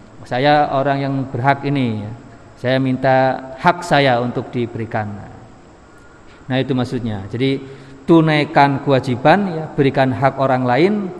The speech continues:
juga kalian boleh meminta hak kalian sendiri, gitu, ya. Nah, itu, eh, nasihat Nabi ya, ketika zaman-zaman sudah menjamur sikap egois gitu ya,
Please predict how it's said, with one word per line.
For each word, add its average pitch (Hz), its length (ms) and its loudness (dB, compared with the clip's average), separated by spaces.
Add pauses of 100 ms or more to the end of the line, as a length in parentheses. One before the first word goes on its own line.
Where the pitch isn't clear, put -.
juga 156 640 0
kalian 147 500 2
boleh 131 400 2 (640)
meminta 185 480 4
hak 143 320 -2
kalian 120 320 -2
sendiri, 117 400 -2
gitu, 107 280 -14 (120)
ya. - 40 -20 (800)
Nah, 120 80 0
itu, 151 480 2 (160)
eh, 127 420 -2 (220)
nasihat 131 400 0
Nabi 139 400 6
ya, 127 80 0
ketika 151 800 2 (400)
zaman-zaman 131 1040 0 (800)
sudah 135 960 0
menjamur 151 560 6
sikap 135 560 0
egois 151 480 4
gitu 120 240 -8
ya, - 80 -12